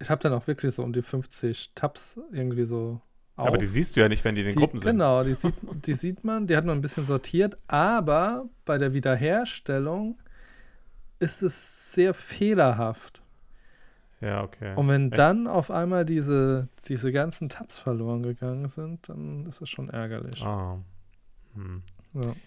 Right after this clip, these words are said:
Speaker 2: Und ich hab noch einen Lifehack.
Speaker 1: Ja.
Speaker 2: Für
Speaker 1: Ein
Speaker 2: unsere
Speaker 1: Lifehack?
Speaker 2: HörerInnen.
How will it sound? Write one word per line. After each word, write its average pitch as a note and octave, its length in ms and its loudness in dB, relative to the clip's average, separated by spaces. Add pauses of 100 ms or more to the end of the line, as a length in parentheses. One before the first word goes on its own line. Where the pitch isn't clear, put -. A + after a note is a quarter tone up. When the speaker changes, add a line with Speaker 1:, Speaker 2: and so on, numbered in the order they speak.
(220)
Speaker 2:
Und A2+ 100 -6
ich - 80 -2
hab - 100 -4
noch B2 100 0
einen A2+ 100 0
Lifehack. C#3+ 580 4 (480)
Speaker 1:
Ja. - 100 -2 (880)
Speaker 2:
Für - 140 -6
Speaker 1:
Ein A2 60 0
Speaker 2:
unsere D3 160 4
Speaker 1:
Lifehack? B2 180 2
Speaker 2:
HörerInnen. C#3 420 -4